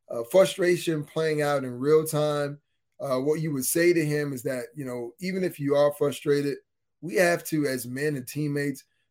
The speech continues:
know how to handle those situations. And when you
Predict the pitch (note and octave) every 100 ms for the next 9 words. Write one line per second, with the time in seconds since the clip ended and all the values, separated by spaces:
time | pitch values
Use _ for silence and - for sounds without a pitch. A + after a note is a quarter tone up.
0 | - C3+ D3+ C#3+ C#3+ D3 C#3+ C3+ A#2 C3+
1 | C#3 C3 B2 B2 - B2 A2 A#2+ B2 -
2 | - - _ _ _ F3+ F#3 F3 D#3+ D3
3 | C#3